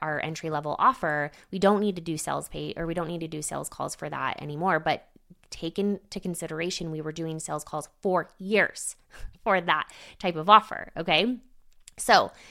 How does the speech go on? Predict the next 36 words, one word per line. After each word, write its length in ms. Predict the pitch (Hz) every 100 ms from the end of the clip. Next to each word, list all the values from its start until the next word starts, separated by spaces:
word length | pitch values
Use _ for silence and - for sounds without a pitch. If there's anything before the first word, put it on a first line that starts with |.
| - - -
what 180 | 208
you 140 | 208 220
see 500 | - 294 311 262 220
sort 200 | 208 190
of 60 |
on 140 | 185 175
the 80 | 180
surface, 560 | 220 208 180 160 165
there's 180 | 180 175
a 40 |
lot 480 | 180 175 190 208 233
more 220 | 202 190
behind 360 | 180 170 170 170
the 80 | 160
scenes 480 | - 151 151 151 -
that 200 | 151 127
goes 220 | 151 147 -
into 340 | 170 175 - -
that. 440 | - - - - - - - - - -
And 180 | 214 220
so 540 | 247 214 196 190 175 _ _ _ _ _ -
ideally, 580 | 220 226 240 330 294 208
when 200 | 185 202
you're 120 | 196
selling 380 | 190 240 247 277
private 280 | 233 196 180
coaching, 480 | - 156 165 156 156
or 120 | 208
even 240 | 269 339
if 120 | 381 359
you're 100 | 294
selling 260 | 240 208
group 160 | 175 160
coaching 360 | 185 185 214
right 180 | 180 156
now 320 | 139 143 143